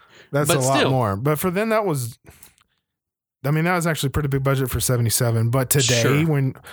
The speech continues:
Speaker 1: they're, they're making, like, Endgame for half a billion,
Speaker 2: Sure.
Speaker 1: and it, and it grossed,
Speaker 2: I
Speaker 1: uh, I think it grossed seven hundred and seventy million dollars at the time.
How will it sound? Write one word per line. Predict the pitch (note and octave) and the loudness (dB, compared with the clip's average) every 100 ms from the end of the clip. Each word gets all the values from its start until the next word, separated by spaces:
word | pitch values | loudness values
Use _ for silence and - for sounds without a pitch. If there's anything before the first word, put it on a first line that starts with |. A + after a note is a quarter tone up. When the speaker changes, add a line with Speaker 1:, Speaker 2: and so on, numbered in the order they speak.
| - - - | -20 -14 -6
Speaker 1:
they're, | C3 | -4
they're | A#2 C#3 | 0 2
making, | C3+ C3+ C3+ B2+ | 2 2 0 2
like, | A#2+ | 0
Endgame | - B2 C3+ B2+ B2 B2 B2 | 0 2 2 4 2 2 0
for | B2+ A2+ | -2 0
half | A#2 A#2 | 0 0
a | B2 | -2
billion, | A2+ A#2 A#2+ A#2+ B2 A2 - _ | -2 -2 0 0 0 -2 -6 _
Speaker 2:
Sure. | - B2+ G2+ G2 - | -4 -2 -2 -4 -6
Speaker 1:
and | C#3+ D#3 | -2 -2
it, | D#3 - | -2 -4
and | D3 | -2
it | C3+ B2 | -2 -4
grossed, | B2+ C#3+ D3+ D3 - - - - - _ _ _ _ - _ | -2 0 0 0 -4 -6 -8 -12 -16 _ _ _ _ -20 _
Speaker 2:
I | - - - _ _ _ _ | -8 -8 -14 _ _ _ _
Speaker 1:
uh, | A2+ A2+ D2+ A2 B2 | -6 -4 -2 -2 -2
I | |
think | C3+ D#3 | 0 0
it | D3 | 0
grossed | B2+ C3 C3 - - - - _ _ _ | 0 -2 0 -2 -6 -12 -20 _ _ _
seven | - D3+ D3+ | -4 -2 0
hundred | C#3 C#3+ C3 | 0 0 0
and | B2+ | -2
seventy | C#3 C3+ C3+ | -2 0 0
million | C3+ C3 | 0 0
dollars | C3 C3+ C#3 C#3+ | -2 -2 -4 -4
at | |
the | C#3 | -6
time. | C#3+ D3 C#3+ | -4 -2 -2